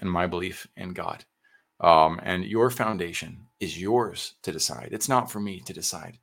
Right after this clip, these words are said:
You gotta figure out what your foundation is. But I'm very grateful that my faith and my, and your, your foundation's a mystery to me. I don't get to decide it. I don't get to tell you what yours is. I can invite you to understand the power of my foundation in Christ.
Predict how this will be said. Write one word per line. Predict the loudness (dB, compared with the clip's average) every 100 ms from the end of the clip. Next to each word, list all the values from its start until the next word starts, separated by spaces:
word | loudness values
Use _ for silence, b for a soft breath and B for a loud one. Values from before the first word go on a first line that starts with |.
| _ b b b _
You | -2 0
gotta | 2 2
figure | 0 -4 0
out | 0 -2
what | -4
your | -4
foundation | -2 -2 -2 -2 -4 -4
is. | -8 -6 -8 -10 _ _ _ _
But | 8
I'm | 8 8 2
very | 2 6 6 4
grateful | -2 -6 -8 -12 -12 _ -2
that | 0 0 0
my | 0 0
faith | -2 -4 -4 -12 -16 _ _ _ _
and | -4 -2 -2 -6 -8 -2
my, | 2 4
and | 2 2
your, | 2 2
your | 0
foundation's | 2 4 4 2 0
a |
mystery | 0 0 -4 -6
to | -6
me. | -6 0
I | 0
don't | 0
get | -2 -4
to | -6
decide | -6 -4 -6
it. | -8 -6
I |
don't | -6
get | -6
to | -12
tell | -10 -6 -6
you | -6
what | -10 -10
yours | -10 -10
is. | -10 -6
I | -6
can | -4 -4
invite | 2 4 4 4
you | -4 -8 -12 -18 B B B -4
to | 2 2
understand | 2 -2 0 0 0 -4
the | -6
power | 2 4 4
of | 2
my | 0 -2 0
foundation | -2 -2 -4 -4 -6 -8 -12
in | -12
Christ. | -2 -2 -2 -6 -8